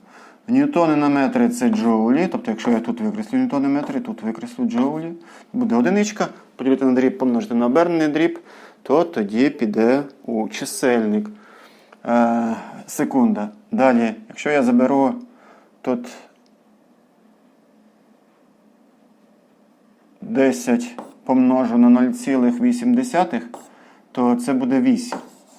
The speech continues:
Так? Тоді вісім і вісім у мене скорочується. А, так,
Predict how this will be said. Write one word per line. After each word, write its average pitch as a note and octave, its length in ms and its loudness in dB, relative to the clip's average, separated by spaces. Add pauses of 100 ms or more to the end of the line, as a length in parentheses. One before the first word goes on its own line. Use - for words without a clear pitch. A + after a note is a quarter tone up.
(220)
Так? C#3+ 300 -8 (240)
Тоді A#2 460 -4
вісім A#2 540 -2
і A#2+ 140 0
вісім B2 420 -4
у - 20 -2
мене A2+ 380 -2
скорочується. G#2 880 -8 (1500)
А, A#2 200 -6
так, G#2+ 600 -2